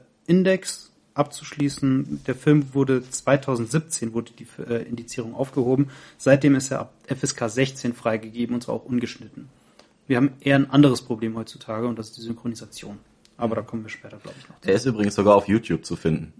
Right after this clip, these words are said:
Speaker 1: <laughs> Auf Englisch, ja.
Speaker 2: Mhm.
Speaker 1: <laughs> Komplett ungeschnitten.
Speaker 2: Jo.
Speaker 1: Ein F S K sechzehn Film.
Speaker 2: Zum Cast. Wir haben
Speaker 1: Ja.
Speaker 2: Johnny Rico, gespielt von Casper Van Dien,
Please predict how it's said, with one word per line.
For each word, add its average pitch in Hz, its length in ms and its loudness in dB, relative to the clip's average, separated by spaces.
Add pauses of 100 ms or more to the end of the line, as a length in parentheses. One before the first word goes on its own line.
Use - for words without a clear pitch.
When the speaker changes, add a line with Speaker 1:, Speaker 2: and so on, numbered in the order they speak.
(140)
Speaker 1:
<laughs> - 200 -8
Auf 156 160 -6
Englisch, 127 340 -2
ja. 127 160 -4
Speaker 2:
Mhm. 156 720 4 (320)
Speaker 1:
<laughs> - 400 -20
Komplett 131 640 2
ungeschnitten. 120 640 -8 (440)
Speaker 2:
Jo. 87 220 2 (460)
Speaker 1:
Ein 131 140 4
F 127 120 -2
S 127 80 -2
K 127 120 2
sechzehn 113 320 0
Film. 104 220 -16 (1000)
Speaker 2:
Zum 139 420 4 (140)
Cast. - 520 0 (680)
Wir 95 140 2
haben 127 220 4
Speaker 1:
Ja. 104 200 0
Speaker 2:
Johnny 131 260 4
Rico, 131 420 0 (440)
gespielt 107 260 -4
von 92 140 -6
Casper 123 360 0
Van 95 160 2
Dien, 123 300 0